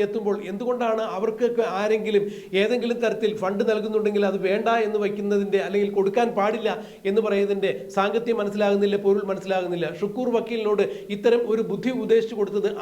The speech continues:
ആരാണ് എന്ന് മനസ്സിലാകുന്നില്ല. ആര് തന്നെയായാലും അത് ശരിയായ ഏർപ്പാടല്ല എന്ന് കോടതി തിരിച്ചറിഞ്ഞിരിക്കുന്നു. ഒരാൾ മാത്രം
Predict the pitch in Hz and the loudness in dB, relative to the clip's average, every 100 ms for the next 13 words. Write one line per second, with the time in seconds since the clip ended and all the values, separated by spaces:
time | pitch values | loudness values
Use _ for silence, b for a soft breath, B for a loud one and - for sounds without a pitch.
0 | 185 208 196 190 190 B 196 185 185 175 | 0 0 0 -2 -6 B -4 0 0 0
1 | 185 175 170 156 147 165 226 254 240 233 | 0 0 0 -2 -2 0 2 4 2 2
2 | 226 214 214 202 202 B B 180 220 240 | 2 2 2 -2 -4 B B 0 0 0
3 | - 196 202 233 220 226 190 202 214 240 | 0 0 2 4 4 4 2 0 0 0
4 | 214 208 214 196 208 208 196 202 196 - | 0 0 -2 -2 -4 -2 0 0 -2 -8
5 | 202 220 202 196 190 196 202 202 B B | -6 -2 -2 0 -4 -2 0 0 B B
6 | 196 254 240 226 220 226 233 | 4 4 4 4 2 2 -2